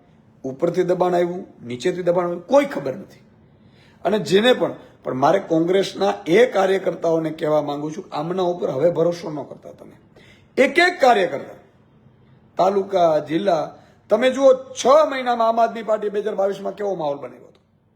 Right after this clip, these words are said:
સરકારો બનતી હતી, અને ધારાસભ્યો સૌરાષ્ટ્રમાં આમ આદમી પાર્ટીના વધારે આવ્યા હતા કોંગ્રેસ કરતા. તો મારી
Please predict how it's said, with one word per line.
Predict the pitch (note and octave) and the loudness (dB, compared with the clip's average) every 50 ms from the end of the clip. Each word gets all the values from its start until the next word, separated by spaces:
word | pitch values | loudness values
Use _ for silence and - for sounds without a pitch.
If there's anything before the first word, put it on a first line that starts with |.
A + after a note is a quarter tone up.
| _ _ _ _ _ _ _ _ _ _ _ _ - | _ _ _ _ _ _ _ _ _ _ _ _ -8
સરકારો | A#3 C4 B3+ D#4+ D4 C4+ | -8 -6 -4 -2 -2 -2
બનતી | A#3 A3+ A3 - - - | -4 -6 -10 -14 -16 -18
હતી, | - - _ _ _ _ _ _ _ _ _ _ _ _ _ | -20 -20 _ _ _ _ _ _ _ _ _ _ _ _ _
અને | - G3 F#3+ - - - E3 D#3 - - - | -12 -12 -12 -12 -12 -16 -16 -16 -16 -18 -4
ધારાસભ્યો | D3 D3+ F3+ A#3 B3+ A#3+ B3+ B3+ C4 B3+ | 2 2 6 6 6 6 4 2 2 4
સૌરાષ્ટ્રમાં | - B3+ C4 C4 C4+ B3+ G#3+ A#3 A#3 A3+ | 4 6 6 6 4 2 0 0 -2 -2
આમ | A#3+ C4 | 0 0
આદમી | C4 B3+ B3+ | -2 -2 -2
પાર્ટીના | - C4 B3 A#3+ A#3+ | -4 -4 -4 -4 -8
વધારે | A3+ A3+ B3 C4 B3 | -4 -4 -4 -4 -6
આવ્યા | - - - | -8 -12 -16
હતા | - _ _ _ _ _ _ _ _ _ _ _ _ _ _ _ _ | -20 _ _ _ _ _ _ _ _ _ _ _ _ _ _ _ _
કોંગ્રેસ | - E3+ G3+ G3+ E3+ - | -20 -18 -16 -16 -18 -18
કરતા. | - - - _ _ _ _ _ _ _ _ _ _ _ _ _ _ _ _ _ _ _ _ - - - - - _ _ _ | -20 -20 -20 _ _ _ _ _ _ _ _ _ _ _ _ _ _ _ _ _ _ _ _ -20 -20 -20 -20 -20 _ _ _
તો | - A2 | -14 -4
મારી | A2 A2+ A#2+ C3 B2+ | 0 0 0 0 0